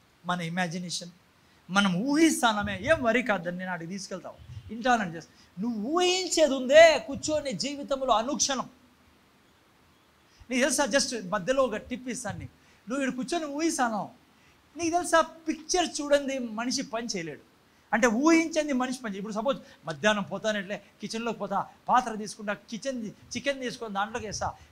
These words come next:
చేతులు కడిపేస్తా. See, అన్ని బొమ్మలు చూస్తా ఉంటావు నువ్వు. Are you understanding? See, ప్రతిదీ ఇప్పుడు నేను అనుకో, "brother బయటికి పోవాలంటే ఎట్లా మార్గం?" అని. So నేను అన్నాను అనుకో,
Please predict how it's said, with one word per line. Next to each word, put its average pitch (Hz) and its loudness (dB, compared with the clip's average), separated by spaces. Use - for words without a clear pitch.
చేతులు 254 -4
కడిపేస్తా. 202 -8
See, 339 4
అన్ని 285 4
బొమ్మలు 285 6
చూస్తా 269 2
ఉంటావు 233 2
నువ్వు. 139 -12
Are 233 0
you 269 0
understanding? 302 -4
See, 311 0
ప్రతిదీ 349 6
ఇప్పుడు 196 -6
నేను 269 2
అనుకో, 233 4
"brother 285 4
బయటికి 254 4
పోవాలంటే 269 2
ఎట్లా 247 -2
మార్గం?" 226 4
అని. - -10
So 262 2
నేను 269 4
అన్నాను 285 4
అనుకో, 220 0